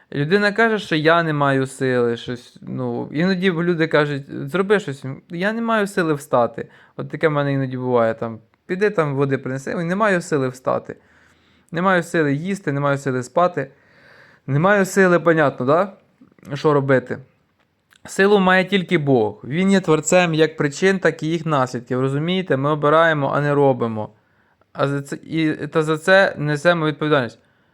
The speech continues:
Ми обираємо, а не робимо. Тобто в нас немає сили, е, немає сили нічого, але в нас є сила обирати. Уявіть собі, да? М, ось Ібліс несе відповідальність за свій вибір.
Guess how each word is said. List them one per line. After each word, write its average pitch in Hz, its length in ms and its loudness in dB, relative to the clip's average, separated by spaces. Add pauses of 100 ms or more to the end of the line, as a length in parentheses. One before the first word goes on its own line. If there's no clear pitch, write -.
(140)
Ми 170 140 0
обираємо, 196 540 4
а 135 80 2
не 127 120 0
робимо. 113 460 0
Тобто 151 340 -6
в 147 140 -10
нас 190 320 -2
немає 185 480 2
сили, 160 640 4 (380)
е, 123 1080 0 (1000)
немає 143 800 0
сили 165 380 2
нічого, 175 440 2
але 170 240 6
в 175 60 0
нас 170 260 -2
є 165 100 0
сила 160 300 4
обирати. 127 640 2 (380)
Уявіть 139 440 -2
собі, 117 300 -10
да? 143 280 -4 (1040)
М, 131 380 -6
ось 185 240 0
Ібліс 202 360 -2
несе 180 260 0
відповідальність 180 480 0
за 160 100 -2
свій 170 300 -2
вибір. 151 460 0